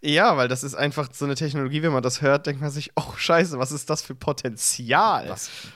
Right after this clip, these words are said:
Speaker 2: was soll das eigentlich? Und da siehst du, dass die Necron nicht nach ihrem Potenzial handeln.
Speaker 1: Nee, die sind
Speaker 2: D-,
Speaker 1: nicht
Speaker 2: d-,
Speaker 1: irrational.
Speaker 2: Denen ist, d-, denen ist literally, wortwörtlich, Terra nicht wichtig genug, um es auszulöschen im Moment.
Speaker 1: Genau.
Speaker 2: Die,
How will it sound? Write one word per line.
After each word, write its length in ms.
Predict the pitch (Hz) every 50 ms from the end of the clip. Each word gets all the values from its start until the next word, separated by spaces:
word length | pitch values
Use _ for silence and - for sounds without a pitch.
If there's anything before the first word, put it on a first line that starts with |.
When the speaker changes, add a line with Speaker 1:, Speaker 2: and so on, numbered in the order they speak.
| - _ _ - -
Speaker 2:
was 280 | 85 - - - -
soll 240 | - 107 101 104 107
das 220 | 107 92 82 - -
eigentlich? 320 | - 82 - - - -
Und 60 | 120
da 100 | 127 139
siehst 340 | 143 131 160 190 196 - -
du, 80 | 220 208
dass 180 | 185 143 -
die 120 | - 131 123
Necron 380 | 117 107 - - 156 151 135
nicht 200 | 110 110 - -
nach 140 | - 127 -
ihrem 200 | - 110 107 101 101
Potenzial 640 | - - - 92 95 - - 95 98 113 131 - -
handeln. 400 | 262 294 190 - 73 - 143 - _ _ -
Speaker 1:
Nee, 300 | 190 240 254 330 151 107 - _ _ _ _ _ _ -
die 100 | 156 156
sind 300 | 131 113 127 143 160 208
Speaker 2:
D-, 80 | 349 - -
Speaker 1:
nicht 160 | 180 208 - 202
Speaker 2:
d-, 60 | 233
Speaker 1:
irrational. 400 | 240 214 190 202 208 - 110 104
Speaker 2:
Denen 80 | 104 110
ist, 160 | 117 - _ -
d-, 160 | 190 180 - _ _ _ _ _ _ _ _ _ -
denen 260 | 208 208 214 208 214 196
ist 180 | 185 143 - 151
literally, 760 | 147 151 190 240 233 - - 139 117 101 82 76 69 - _ _ _ -
wortwörtlich, 840 | 127 135 170 196 - 165 151 127 117 - - - - - - - _ _ _ _ _ _ _ _ _ _ -
Terra 340 | - 156 151 151 156 156 156
nicht 300 | 143 123 - - 127 123
wichtig 300 | 139 143 - - - -
genug, 340 | - 98 92 90 90 -
um 100 | - 95
es 80 | 92 87
auszulöschen 560 | 80 87 107 - - - - - - - -
im 80 | - -
Moment. 380 | - - - - - - _ _ _ _ _ _ _ _ _ _ _ _ -
Speaker 1:
Genau. 320 | 151 143 127 110 98 95 _ _ _ _ _ _ _ _ _ - -
Speaker 2:
Die, 200 | 143 160 156